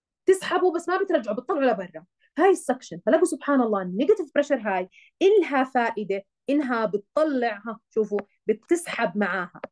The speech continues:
تسحب، يعني بتساعد بالفينس ريتيرن، بتساعد بالليمفاتيك درينج and so on. ماشي يا جماعة؟ طيب تمام، تمام. بس آخر حاجة، في سؤال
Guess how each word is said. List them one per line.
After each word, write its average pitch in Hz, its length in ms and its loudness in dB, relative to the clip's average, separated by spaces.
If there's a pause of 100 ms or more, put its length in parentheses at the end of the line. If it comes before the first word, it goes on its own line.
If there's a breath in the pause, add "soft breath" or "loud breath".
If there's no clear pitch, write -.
(120)
تسحب، 294 400 -2 (280 soft breath)
يعني 202 320 2 (140)
بتساعد 311 580 4
بالفينس 247 480 6
ريتيرن، 208 480 4 (220)
بتساعد 277 480 2
بالليمفاتيك 294 560 0
درينج 226 500 2
and 202 100 -6
so 180 200 -8
on. - 160 -8 (840)
ماشي 262 220 -2
يا 233 60 0
جماعة؟ 220 420 0 (1300)
طيب 185 300 2
تمام، 190 360 2
تمام. - 260 -12 (160)
بس - 400 0
آخر 381 200 4
حاجة، 190 500 -4 (140)
في 302 120 2
سؤال 214 520 2